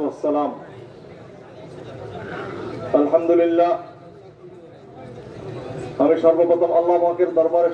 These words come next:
শুকরিয়া আদায় করতেছি। আল্লাহ পাক রব্বুল আলামিন আমার মতো একজন নগণ্য ব্যক্তিকে কতগুলি আল্লাহর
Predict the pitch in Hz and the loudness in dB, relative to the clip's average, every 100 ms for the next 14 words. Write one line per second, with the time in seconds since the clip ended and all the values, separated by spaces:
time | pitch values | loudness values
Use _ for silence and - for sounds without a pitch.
0 | 175 180 180 170 165 165 160 165 - 175 | -2 0 4 4 4 2 -2 -2 0 2
1 | 160 156 160 160 160 - 156 151 156 160 | 4 4 6 6 4 -4 -8 -2 0 2
2 | 160 160 165 160 156 160 165 160 156 143 | 2 0 -2 -2 -2 0 0 -2 -2 -2
3 | 156 147 147 165 165 156 151 - 180 175 | -4 -2 2 2 2 0 -2 4 4 6
4 | 143 - - - - - - 151 151 151 | 0 0 -12 -18 -18 -20 -18 -18 -18 -18
5 | 147 139 120 - - - - 175 - 185 | -18 -18 -18 -20 -18 -16 0 4 8 10
6 | 190 190 185 - - - - 175 175 170 | 10 10 8 6 -2 -4 -2 0 0 0